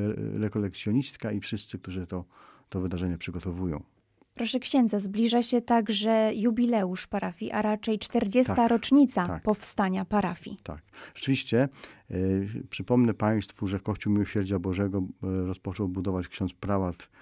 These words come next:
Speaker 1: Radzisław Ambroziak. Dokładnie parafia została erygowana w pierwszą niedzielę Adwentu dwa tysiące dwudziestego piątego roku,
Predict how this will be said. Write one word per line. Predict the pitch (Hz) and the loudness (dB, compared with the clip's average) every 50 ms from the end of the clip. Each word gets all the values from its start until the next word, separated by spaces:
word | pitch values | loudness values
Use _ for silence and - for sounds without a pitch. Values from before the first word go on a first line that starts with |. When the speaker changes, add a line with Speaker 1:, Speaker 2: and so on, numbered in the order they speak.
| - - - - _ - | -20 -20 -20 -16 _ -2
Speaker 1:
Radzisław | 92 95 101 95 90 92 87 | -2 0 0 -2 -2 -2 0
Ambroziak. | 95 98 95 92 95 87 80 95 104 - - - - _ _ - - - - - - _ _ | 2 2 2 2 0 0 0 0 0 -2 -2 -8 -18 _ _ -20 -20 -20 -20 -20 -20 _ _
Dokładnie | - 98 - - 113 113 113 113 101 | -6 -4 0 2 2 2 2 0 -2
parafia | - - 101 110 98 107 | 0 0 -2 0 0 0
została | 107 98 - - 107 101 101 - | -2 -4 -2 -2 -2 0 0 0
erygowana | 104 101 101 95 101 90 104 104 104 104 104 98 - _ - - - _ - | 0 0 0 0 0 0 0 2 2 2 0 -2 -4 _ -20 -20 -20 _ -20
w | - - | -20 -4
pierwszą | _ - 131 120 - 127 113 | _ 4 4 4 4 4 2
niedzielę | 107 98 104 107 101 104 | 4 4 2 2 0 0
Adwentu | - - 101 95 104 110 110 101 - 107 98 | 0 0 0 2 2 2 0 0 -2 -2 -4
dwa | 92 98 110 113 | -2 -2 -2 -2
tysiące | - - 101 - 113 107 104 98 - 107 95 | -2 -6 -6 -4 -2 -2 -2 -2 -2 -4 -4
dwudziestego | 98 98 98 95 95 - - 107 101 101 - | -4 -4 -4 -4 -6 -6 -4 -4 -2 -2 -2
piątego | - 107 101 92 - 101 95 98 98 | -2 -2 -2 -2 -2 -2 0 0 0
roku, | 92 87 82 82 - - 107 123 151 147 | 0 0 -2 -4 -4 0 0 2 2 0